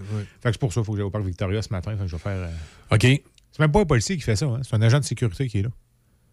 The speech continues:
Speaker 1: OK.
Speaker 2: Fait qu'ils font ça.
Speaker 1: C'est un agent qui est,
Speaker 2: Au
Speaker 1: euh,
Speaker 2: poste.
Speaker 1: ok, ok. Parce que je présume qu'ils ont l'équipement là, puis ils ont tout ce qu'il
Speaker 2: Ouais.
Speaker 1: faut pour faire les recherches.
Speaker 2: C'était, c'était dans, dans l'édifice André Boucher à
Speaker 1: Si,
Speaker 2: l'époque.
Speaker 1: si, si ça fait s-, ouais, ben,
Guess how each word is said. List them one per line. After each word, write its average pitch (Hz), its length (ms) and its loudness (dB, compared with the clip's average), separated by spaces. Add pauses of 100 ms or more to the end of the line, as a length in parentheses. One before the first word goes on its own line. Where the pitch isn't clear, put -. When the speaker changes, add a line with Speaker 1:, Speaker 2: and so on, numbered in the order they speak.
(240)
Speaker 1:
OK. 117 120 2
Speaker 2:
Fait - 680 -2
qu'ils - 100 -14
font 87 180 -10
ça. - 200 -10
Speaker 1:
C'est - 180 0
un 113 60 6
agent 113 300 6
qui 113 240 0
est, 101 60 4
Speaker 2:
Au 95 40 2
Speaker 1:
euh, 92 160 2 (120)
Speaker 2:
poste. 95 200 -4 (240)
Speaker 1:
ok, 120 60 -2 (160)
ok. 110 60 -6
Parce - 200 0
que 139 80 4
je 107 60 2
présume 127 280 6
qu'ils 131 80 6
ont 120 60 6
l'équipement 120 600 4
là, 127 320 2
puis 110 160 -8
ils 107 60 2
ont 107 80 2
tout 98 120 -2
ce 98 60 4
qu'il 95 80 4
Speaker 2:
Ouais. 92 40 2
Speaker 1:
faut 131 140 4
pour - 80 -6
faire 131 120 4
les 120 80 4
recherches. 110 360 2
Speaker 2:
C'était, 101 480 4
c'était 117 160 2
dans, 120 260 6
dans 127 120 4
l'édifice 143 480 4
André 151 380 4
Boucher 135 320 0
à - 20 2
Speaker 1:
Si, - 140 0
Speaker 2:
l'époque. - 220 0
Speaker 1:
si, 233 480 4
si - 240 0
ça 185 180 4
fait 202 160 2
s-, - 220 -2 (300)
ouais, 214 240 4
ben, 208 80 -2